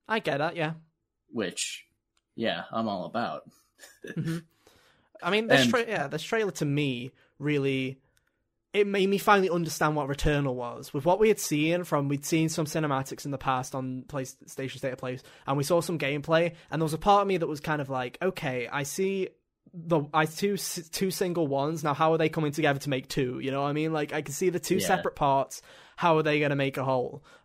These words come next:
Speaker 1: And I finally, with this gameplay, I was like, "I understand now what this game is.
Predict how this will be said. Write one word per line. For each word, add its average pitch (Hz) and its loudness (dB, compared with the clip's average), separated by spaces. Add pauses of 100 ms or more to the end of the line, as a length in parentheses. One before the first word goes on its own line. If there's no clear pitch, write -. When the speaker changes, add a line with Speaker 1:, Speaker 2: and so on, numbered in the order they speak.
Speaker 1:
And 147 2
I 147 2
finally, 180 4
with 156 2
this 143 0
gameplay, 139 -2
I 131 -2
was 127 -6
like, 131 -6 (340)
"I 190 6
understand 143 0
now 127 -2
what 135 0
this 131 -4
game 131 -6
is. 127 -12